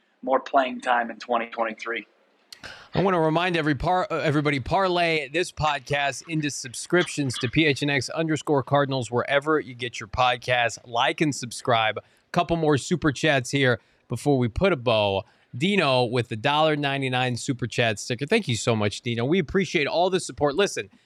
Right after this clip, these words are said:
Speaker 2: uh, I'm gonna reiterate this, gentlemen. This is therapy. Ladies and gentlemen in the chat, we appreciate all of the support. We're gonna get through this together. And, uh, you know, everybody loves change, whether it's change short-term, long-term. This is not going to be a boring off-season. I,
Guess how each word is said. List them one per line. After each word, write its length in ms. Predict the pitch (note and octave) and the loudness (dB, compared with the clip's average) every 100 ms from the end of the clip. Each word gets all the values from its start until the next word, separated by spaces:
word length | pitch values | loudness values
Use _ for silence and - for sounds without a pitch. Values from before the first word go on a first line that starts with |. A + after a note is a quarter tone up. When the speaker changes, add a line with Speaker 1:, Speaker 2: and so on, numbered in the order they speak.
| _ - | _ -4
Speaker 2:
uh, 40 | |
I'm 200 | B2 D3 | -2 0
gonna 140 | F3 E3+ | 2 4
reiterate 480 | E3+ E3+ D3+ B2 - | 4 4 4 2 0
this, 200 | A#2 - | -2 0
gentlemen. 420 | B2 A#2+ A2+ G#2+ - - | 0 2 0 -2 -10 -4
This 180 | F#3 F#3+ | -4 -4
is 140 | - | 0
therapy. 460 | G#3 F#3 C3 A2+ - _ _ | 2 2 0 -4 -6 _ _
Ladies 360 | C3+ D#3 D#3+ C#3+ | 0 2 2 2
and 100 | C3 | 0
gentlemen 360 | D3+ D3+ D3 | 2 4 4
in 120 | C#3+ B2+ | 2 2
the 80 | |
chat, 480 | A2 F#3 F#3+ F3+ E3 _ _ | 0 2 4 2 0 _ _
we 140 | D3 | 0
appreciate 540 | C3+ - G#3 E3+ F3+ D#3 | 0 2 0 2 2 4
all 200 | D3+ D3 | 4 2
of 60 | |
the 100 | B2 | 0
support. 500 | A2 A#2 - D3+ C#3+ B2+ | -2 -6 -2 2 2 2
We're 100 | E3 | 0
gonna 140 | F3 | 2
get 180 | D3 - | 0 -2
through 220 | D3+ E3+ | 0 0
this 160 | E3 - | 0 -4
together. 480 | C3 C3 C#3 C#3 - _ _ | -4 -2 0 0 -2 _ _
And, 160 | - E3+ | -6 -4
uh, 40 | |
you 160 | F#3 C#4+ | -4 -2
know, 240 | E3+ D3 _ _ - | -2 -4 _ _ -4
everybody 480 | C4+ E4+ A#3+ F#3+ | -2 0 0 2
loves 460 | D#3 C3+ A2+ G2 - - | 2 2 0 -2 -12 -10
change, 500 | - A#2+ G#2+ F#2 - | -4 -4 -4 -6 0
whether 300 | C3 B2+ B2 | 2 2 2
it's 160 | A#2+ | 0
change 320 | - D3+ C3 A#2 | -2 -2 0 0
short-term, 600 | F3+ G3+ - G#3 G3 F#3 | 0 -2 -2 0 0 0
long-term. 600 | E3 F3+ F3+ F3+ F3 D#3+ - _ - | 0 0 0 0 0 0 -8 _ -6
This 240 | E3 F3+ | -4 -2
is 100 | F3+ | -2
not 300 | D3+ F3 F#3+ | 0 0 0
going 240 | F3+ F3+ E3+ | 0 0 0
to 60 | |
be 160 | D3+ E3 | 0 0
a 40 | |
boring 300 | C3+ C#3+ C#3 | 2 2 2
off-season. 600 | C3 A#2+ - A2+ G2 F#2 - | 2 0 -2 -6 -6 -8 -4
I, 160 | B2+ | -2